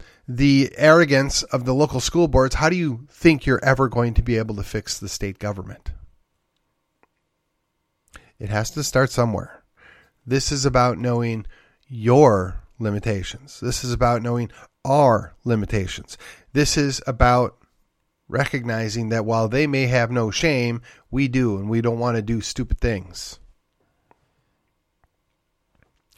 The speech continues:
We don't want to write checks that our bodies can't cash.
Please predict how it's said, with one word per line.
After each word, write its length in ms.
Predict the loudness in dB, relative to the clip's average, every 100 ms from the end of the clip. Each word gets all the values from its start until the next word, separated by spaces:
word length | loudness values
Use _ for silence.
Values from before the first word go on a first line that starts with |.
| -18 -2
We 100 | 2
don't 140 | 4 4
want 140 | 4
to 60 | 4
write 240 | 4 2
checks 320 | 0 0 0 -4
that 100 | -2
our 80 |
bodies 320 | -2 -2 -4 -4
can't 260 | -6 -6
cash. 580 | -8 -10 -10 -16 -18